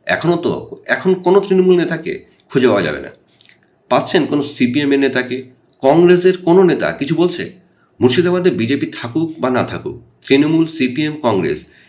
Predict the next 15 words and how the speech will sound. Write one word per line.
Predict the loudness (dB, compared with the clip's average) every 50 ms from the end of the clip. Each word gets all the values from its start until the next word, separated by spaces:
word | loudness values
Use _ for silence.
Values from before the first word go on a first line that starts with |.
| _ _ -4
এই | -4 -2 -2
তিনটি | -2 -2 -2 0 -2 -2 -2 -2
আছে, | -2 -4 -6 -8 -12 -8 -4
কিন্তু | -2 -2 -2 -2
সবাই | -4 -6 -6 -8 -8 -8
চুপ। | -6 -6 -6 -6 -8 -10 -16 -20 _ _ _ -20 -20 -20 _ _ _ _ _ _
একমাত্র | -2 -2 -2 -2 -2 -2 -2 0 0 -2
বিজেপি | -2 0 0 0 0 0 0 -4 -10 -12 -14 -20 _ _ _
যে | -8 -4 -2 -2 -2 -4 -8 -8 -4
এই | -2 -2 0 -2
কথা | -2 -2 -2 -2
জোর | 2 4 6 6 6 4 0
দিয়ে | -2 -4 -2
বলতে | -2 -2 -2 -2 -2 -2
পারে | -2 -2 -2 -4 -6